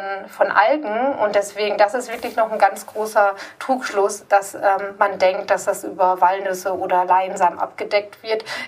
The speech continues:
die, ähm, ganz tolle Nährstoffe haben und auch viele Antioxidantien und sekundäre Pflanzenstoffe. Aber das kommt man wirklich tatsächlich auch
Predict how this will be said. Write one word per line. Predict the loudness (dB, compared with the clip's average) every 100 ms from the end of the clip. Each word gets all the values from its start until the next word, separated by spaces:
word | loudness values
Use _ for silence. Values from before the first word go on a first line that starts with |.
| -8
die, | -2
ähm, | 2 2 0 -4 0
ganz | 2 2 0
tolle | 4 6
Nährstoffe | 6 4 4 2 4
haben | 4 4 2
und | -2
auch |
viele | -2 0 0
Antioxidantien | 0 -4 0 0 0 -4 -8 2 2 2 -2 -6
und | -4
sekundäre | -6 -6 -4 -2 2
Pflanzenstoffe. | 2 2 -4 -4 -2 0 0 -2 -6 -2
Aber | 2 2
das | 0 -2
kommt | 0
man | 0 0
wirklich | -6 -10 -4
tatsächlich | 0 0 -2 -8 -8 -8 0
auch | 2